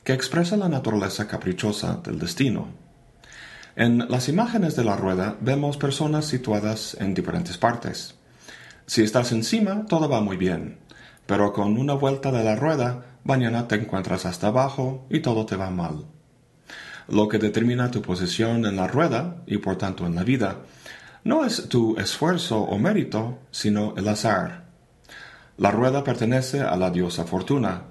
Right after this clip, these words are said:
y aquí la vemos a un lado dándole vueltas caprichosamente.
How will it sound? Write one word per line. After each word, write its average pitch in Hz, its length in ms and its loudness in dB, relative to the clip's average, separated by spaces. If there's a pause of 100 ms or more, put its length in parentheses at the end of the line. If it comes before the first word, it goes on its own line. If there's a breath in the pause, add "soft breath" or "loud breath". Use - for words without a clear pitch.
y 123 120 0
aquí 123 200 2
la 156 140 2
vemos 113 400 0
a - 60 -2
un 113 180 0
lado 95 460 0
dándole 110 340 0
vueltas 90 500 -2
caprichosamente. 78 1040 -6